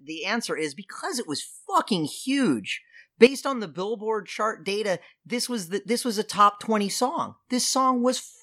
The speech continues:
fucking huge. I don't know how you don't remember that, but this song was everywhere.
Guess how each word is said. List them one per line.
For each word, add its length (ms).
fucking 340
huge. 920
I 60
don't 160
know 160
how 220
you 160
don't 160
remember 340
that, 280
but 160
this 120
song 280
was 160
everywhere. 720